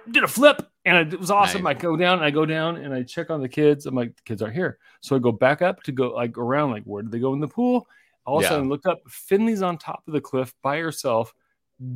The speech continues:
Speaker 1: jumps off. I'm like,
Speaker 2: <gasps>
Speaker 1: "Ugh." So I run as fast as I
Speaker 2: Finley.
Speaker 1: can. She was okay.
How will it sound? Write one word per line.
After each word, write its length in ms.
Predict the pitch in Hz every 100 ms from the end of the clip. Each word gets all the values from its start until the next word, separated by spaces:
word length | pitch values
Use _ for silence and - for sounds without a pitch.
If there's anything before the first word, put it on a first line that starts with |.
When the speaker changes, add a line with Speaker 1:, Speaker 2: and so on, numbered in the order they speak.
| 123
Speaker 1:
jumps 520 | 123 135 180 196 185
off. 260 | 180 147 -
I'm 120 | 170
like, 140 | 180 165
Speaker 2:
<gasps> 20 |
Speaker 1:
"Ugh." 960 | 147 - 233 233 208 226 226 247 240 - - -
So 180 | 185
I 100 | 165 131 117 123 131
run 160 | 151 143
as 60 |
fast 260 | 180 277 262
as 0 |
I 160 | 170 135
Speaker 2:
Finley. 260 | 117 107
Speaker 1:
can. 240 | 139 123 101 _ _ _
She 220 | - 110
was 180 | 98 92
okay. 400 | 104 101 117